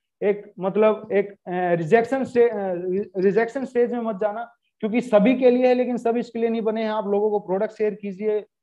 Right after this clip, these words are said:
अ, आप इस business के बारे में बताइए। जितने लोग इस business के लिए बने हैं, वो आपके साथ मिलते और जुड़ के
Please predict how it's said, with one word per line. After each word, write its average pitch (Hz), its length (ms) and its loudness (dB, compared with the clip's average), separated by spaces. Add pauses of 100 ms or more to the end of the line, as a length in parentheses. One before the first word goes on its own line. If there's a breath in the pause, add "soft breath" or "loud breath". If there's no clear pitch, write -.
(400)
अ, 151 40 -8 (300)
आप 170 260 4
इस 175 120 -2
business 196 320 0
के 240 100 0
बारे 220 220 4
में 208 100 -2
बताइए। 208 440 -2 (320)
जितने 233 300 0
लोग 233 280 6
इस 190 120 0
business 196 320 -4
के 214 100 0
लिए 208 140 2
बने 190 220 -4
हैं, 185 80 -4
वो 180 120 -4
आपके 175 240 0
साथ 170 220 -6
मिलते 175 500 -4 (300)
और 156 140 2
जुड़ 160 180 0
के 185 400 2